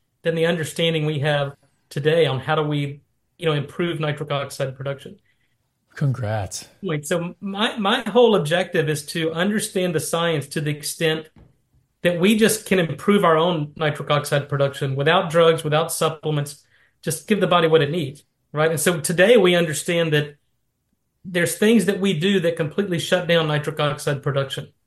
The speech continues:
Speaker 1: that it's, it's, it's completely unbeknownst to people that do it. So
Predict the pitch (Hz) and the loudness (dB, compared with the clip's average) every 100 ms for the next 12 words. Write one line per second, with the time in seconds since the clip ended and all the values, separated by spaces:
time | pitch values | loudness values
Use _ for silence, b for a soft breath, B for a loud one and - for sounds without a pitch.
0 | - 156 151 - 151 - 175 - - - | -2 -2 -2 -8 -10 -10 -14 -14 -18 -16
1 | 170 - - 156 147 214 196 175 175 165 | -14 -14 -14 -10 -2 2 2 2 2 4
2 | 160 165 160 - 156 165 - 151 135 135 | 4 0 -2 -6 -6 -6 -4 -4 -4 -2
3 | 156 135 - 143 | -4 -4 -6 -8